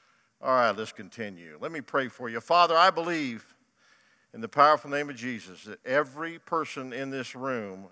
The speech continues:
you are, have them here because you have set a divine appointment with them.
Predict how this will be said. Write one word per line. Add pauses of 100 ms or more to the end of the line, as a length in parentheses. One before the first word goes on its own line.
you
are, (180)
have
them
here (760)
because
you
have
set
a
divine
appointment
with
them.